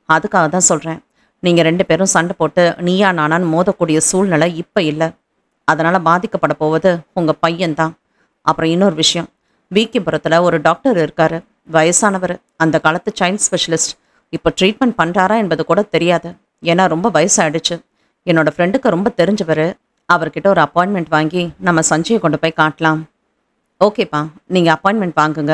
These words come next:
போகலாம்" என்றான். ஆற்றில் மகனையும் குளிப்பாட்டி தானும் குளித்தான். அப்பா குளித்து முடித்ததும் பையனுடன் அவரை இருக்க வைத்துவிட்டு சற்று உள்பக்கம் இறங்கி நீராடினான்.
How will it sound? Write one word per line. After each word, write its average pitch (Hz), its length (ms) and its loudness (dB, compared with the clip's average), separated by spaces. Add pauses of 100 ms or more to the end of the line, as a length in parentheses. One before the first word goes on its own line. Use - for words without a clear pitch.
(140)
போகலாம்" 160 400 2 (460)
என்றான். 175 520 0 (460)
ஆற்றில் 285 460 2
மகனையும் 220 380 2
குளிப்பாட்டி 202 520 0 (180)
தானும் 233 400 2
குளித்தான். 160 500 0 (460)
அப்பா 208 280 0
குளித்து 277 380 0
முடித்ததும் 190 520 0 (180)
பையனுடன் 185 580 0
அவரை 170 300 0
இருக்க 185 240 -2
வைத்துவிட்டு 180 520 0 (140)
சற்று - 440 0
உள்பக்கம் 262 560 0
இறங்கி 165 260 0
நீராடினான். 165 720 0